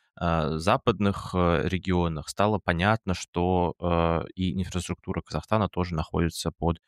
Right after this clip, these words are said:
э, опасностью. И Казахстан, э, изан-, изначально готовился к потенциальным сценариям того, что, э, его основные, э, инфраструктурные объекты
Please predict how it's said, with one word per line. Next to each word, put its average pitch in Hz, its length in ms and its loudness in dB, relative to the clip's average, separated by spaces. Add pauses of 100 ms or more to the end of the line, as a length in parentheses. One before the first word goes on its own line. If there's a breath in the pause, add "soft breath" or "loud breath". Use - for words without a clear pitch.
(340)
э, 90 40 4
опасностью. - 1000 -2
И 78 360 0
Казахстан, 120 720 0
э, 95 380 0
изан-, 87 460 -2
изначально 87 600 0
готовился 85 840 -2
к 78 480 -2
потенциальным 80 640 -4
сценариям 78 580 -4
того, 80 300 -6
что, 82 380 -6 (360)
э, 82 140 -4
его 82 260 0
основные, 82 1000 2 (180)
э, 80 580 -2
инфраструктурные 85 720 0
объекты 78 320 -4